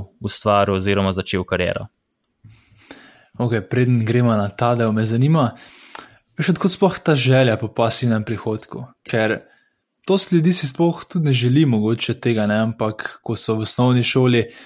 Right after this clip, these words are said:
Speaker 2: bolj razmišljajo o tem, kako bodo postali odvetniki, zdravniki, a, ali kaj podobnega. Odkot ta želja, odkot sploh ta informacija, da obstaja pasivni prihodek?
Speaker 1: Takrat ga itak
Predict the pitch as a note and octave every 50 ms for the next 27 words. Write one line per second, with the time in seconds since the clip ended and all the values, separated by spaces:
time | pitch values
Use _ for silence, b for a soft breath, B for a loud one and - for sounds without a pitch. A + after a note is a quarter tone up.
0 | B B B B2 B2 A#2+ A#2+ A#2 B2 C3 B2+ B2 - C3+ A#2 A2+ A2 - C3+ B2
1 | B2 A#2+ A#2+ A#2 A2+ A#2 A2+ G#2+ A2 - - A#2 A2+ A2+ A2 G#2+ A2+ B2+ A#2+ B2
2 | B2+ A#2+ A2+ - - A2 A2 A2 A2 A2+ A2 G#2+ A2 A#2 B2 B2 B2 B2 - -
3 | A#2 A2 A2 G#2 - b b b b b b b b - G2+ G2+ G2+ G2 F#2+ E2
4 | F#2 G2+ G#2+ G#2+ - - A#2 A2+ - A#2+ A#2 B2+ B2+ B2+ B2 B2 A2 G#2 G#2 G2+
5 | G2+ - - - - - D#3 D#3 - - - C3+ C3 C3 B2 A#2 B2 B2+ B2+ C3+
6 | B2+ A#2 G#2 G#2 G#2+ A2+ B2+ - C3+ B2+ - D#3+ D3 - - E3 C#3+ C3 D3+ D3
7 | C3+ B2+ C3 A2+ A#2 B2 C#3 D#3 D3+ - - G#2 G#2 G#2 G#2 - - - B2+ C3
8 | A#2+ G#2+ G#2 - - _ - A#2 A2+ A2 - B2+ A#2+ A#2 A2 - A#2 G#2 A#2 C#3
9 | C3 G#2+ G#2 - - _ _ _ _ _ _ _ _ - B B B B B B
10 | B B B B B _ _ _ - - - - C#3+ D3 C3 A#2+ A2+ A2+ A#2 A2+
11 | A2+ A2 A2 - - B2 A2 - G#2+ G2 F#2 - -